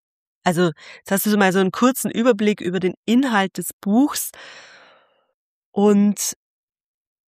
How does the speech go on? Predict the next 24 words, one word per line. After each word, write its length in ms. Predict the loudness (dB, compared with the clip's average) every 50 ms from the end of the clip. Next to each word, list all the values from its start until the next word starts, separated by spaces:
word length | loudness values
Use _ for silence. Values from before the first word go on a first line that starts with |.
| _ _ _ _ _ _ _ -4
ich 220 | -2 -2 -2 -2
fand's 280 | 0 0 0 0 0 -2
total 280 | -4 0 2 2 2
spannend, 480 | 0 -2 -6 -4 -2 2 2 2 2 2
weil 120 | -2 -4
ich 120 | -4 -2 0
war 140 | 2 2 2
jetzt 120 | 0 -2
am 140 | -4 -4 -4
Wochenende 560 | -4 -4 -4 -2 -2 0 0 0 0 -2 -2
in 520 | -2 -2 0 0 0 0 0 -2 -4 -6 -8 _ _ _ -16
Horb. 540 | -12 -6 0 2 4 4 4 4 2 0 -2 -6 -16 -20 -20 -20 _ _ -12
Ich 280 | -12 -10 -10 -10 -12 -4
bin, 320 | 0 0 2 2 2 0 -2 -2
ähm, 300 | -4 -4 -2 -2 -2 -4
in 120 | -4 -2 -2
einer 100 | -2 -2
Blogger-Community, 1160 | 0 2 2 4 4 2 0 0 0 2 2 2 2 2 0 -2 -2 -2 0 2 2 0 0 -4 _ _ _ -20 -20 -20 -20 -20 -20 _ _ _ _ _ _ _ -8
ähm, 400 | -6 -4 -4 -2 -4 -4 -2 -2
heißt 240 | -2 -2 -4 -4 -4 -6
The 80 | -6 -4
Content 480 | -2 0 0 0 2 2 0 0 0
Society, 880 | 0 -4 -4 -4 -2 0 2 2 2 2 0 -2 -4 -4 -2 0 0 -2 -2
und 340 | -4 -6 -6 -6 -6 -8